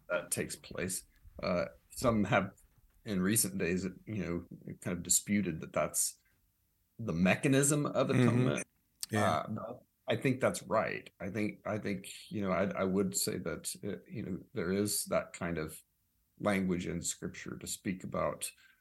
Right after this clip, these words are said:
Speaker 1: the fact that, uh, the one who knew no sin became sin.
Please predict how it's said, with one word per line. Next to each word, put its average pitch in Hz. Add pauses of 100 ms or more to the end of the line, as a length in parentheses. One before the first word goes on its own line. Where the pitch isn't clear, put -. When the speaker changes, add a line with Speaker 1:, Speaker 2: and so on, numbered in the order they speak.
(180)
Speaker 1:
the -
fact 82
that, - (640)
uh, 92
the 98
one 101
who 98
knew 117
no 120
sin 120
became 127
sin. 165